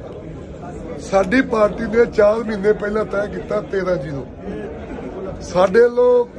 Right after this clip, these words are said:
ਕੈਂਡੀਡੇਟ ਕੌਣ ਆਉਂਦਾ, ਕੌਣ ਨਹੀਂ ਆਉਂਦਾ, ਸਾਨੂੰ ਇਸ ਗੱਲ ਦਾ ਕੋਈ ਫਰਕ ਨਹੀਂ ਹੈ। ਅਸੀਂ ਆਪਣੀ ਪਾਰਟੀ ਦੇ, ਆਪਣੇ ਸਰਕਾਰ ਦੇ, ਸੀ ਐਮ ਸਾਹਿਬ ਦੇ ਦੋ ਸਾਲ ਦਾ ਜਿਹੜਾ ਕੰਮ,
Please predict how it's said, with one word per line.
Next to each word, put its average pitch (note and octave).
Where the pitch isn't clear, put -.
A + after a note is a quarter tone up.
ਕੈਂਡੀਡੇਟ G#3+
ਕੌਣ A3+
ਆਉਂਦਾ, A3
ਕੌਣ A3
ਨਹੀਂ G#3+
ਆਉਂਦਾ, D#3
ਸਾਨੂੰ G3
ਇਸ G#3+
ਗੱਲ G3
ਦਾ G3+
ਕੋਈ F#2+
ਫਰਕ E3
ਨਹੀਂ E3
ਹੈ। A#2+
ਅਸੀਂ C4+
ਆਪਣੀ B3
ਪਾਰਟੀ G#3+
ਦੇ, F#3+
ਆਪਣੇ G#3
ਸਰਕਾਰ G#3
ਦੇ, G3
ਸੀ G#3+
ਐਮ G#3+
ਸਾਹਿਬ F3+
ਦੇ -
ਦੋ A#3
ਸਾਲ A3
ਦਾ G#3+
ਜਿਹੜਾ G3
ਕੰਮ, D#3